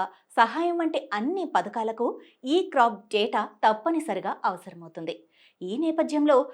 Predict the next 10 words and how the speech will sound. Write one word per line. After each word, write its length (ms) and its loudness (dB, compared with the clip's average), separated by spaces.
వ్యవసాయ 420 6
శాఖ 220 -2
డైరెక్టర్ 480 2
ఢిల్లీరావు 520 0
జిల్లా 340 0
వారీగా 400 0
వ్యవసాయ, 480 2
ఉద్యానవన, 540 -4
సిరికల్చర్ 600 -2
అధికారులతో 520 -4